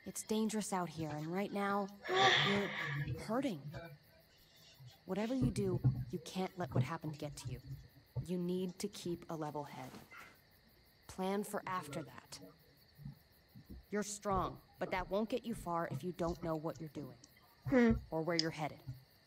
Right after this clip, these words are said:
Speaker 2: Nic nie odpowiedziałem.
Speaker 1: Just don't forget to look out for number one. For me,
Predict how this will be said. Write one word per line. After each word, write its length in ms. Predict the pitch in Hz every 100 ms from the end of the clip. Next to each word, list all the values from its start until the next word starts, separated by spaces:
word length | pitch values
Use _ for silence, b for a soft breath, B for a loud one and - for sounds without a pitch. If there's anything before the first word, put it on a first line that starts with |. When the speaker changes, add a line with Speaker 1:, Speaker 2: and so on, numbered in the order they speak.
| - - - - - - - - - - - - - - - - - - - - 135 - - - - B B B B -
Speaker 2:
Nic 320 | 285 302 -
nie 100 | 294
odpowiedziałem. 880 | 277 285 269 277 285 254 220 240 294 294 B B
Speaker 1:
Just 260 | - - -
don't 260 | 180 190 -
forget 420 | 190 180 175 -
to 100 | 156
look 260 | 147 147
out 240 | 151 156 156
for 140 | -
number 280 | 139 143 156
one. 320 | 139 139 131 123 - - - - - _ - - - - _ -
For 100 | 208
me, 320 | 220 220 180